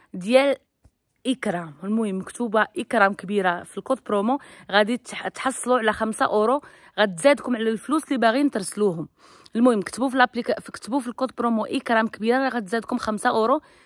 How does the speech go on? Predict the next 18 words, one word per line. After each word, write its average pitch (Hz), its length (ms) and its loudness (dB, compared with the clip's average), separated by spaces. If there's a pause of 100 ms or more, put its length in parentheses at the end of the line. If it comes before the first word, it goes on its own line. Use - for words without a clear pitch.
(160)
على 214 160 2
الفلوس 196 400 -2
اللي 214 180 -2
غترسلوهم. 214 580 -2
بالنسبه 214 320 -2
للناس 233 320 -2
اللي 214 120 -2
غينزلوا، 208 440 -4
تنعاود 202 340 -2
الهضره، 180 340 -6 (380)
بالنسبه 226 280 0
للناس 233 360 0
اللي 220 120 0
غ-، 202 280 -2
<laughs> 226 100 0
اللي 220 140 0
غينزلوا 214 460 0
لابليكاسيون 233 580 -2